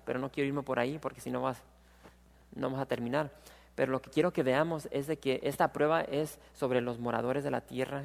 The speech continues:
como dice aquí, los cuales, ah, no se encuentran sus nombres escritos en el libro de la vida.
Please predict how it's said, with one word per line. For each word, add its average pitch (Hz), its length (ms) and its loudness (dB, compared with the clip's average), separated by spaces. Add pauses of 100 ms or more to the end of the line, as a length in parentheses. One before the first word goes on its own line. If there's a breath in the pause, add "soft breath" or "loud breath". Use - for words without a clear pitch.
como 123 180 -4
dice 127 160 -6
aquí, 143 280 -6 (500 loud breath)
los 127 260 -6
cuales, 147 460 2 (320 soft breath)
ah, - 220 -8
no 143 220 -2
se 170 100 -4
encuentran 151 540 -2 (400)
sus 127 120 -4
nombres 135 280 -2
escritos 135 520 -8
en 127 160 -2
el 120 80 -2
libro 131 180 0
de 127 80 0
la 123 120 2
vida. 160 260 2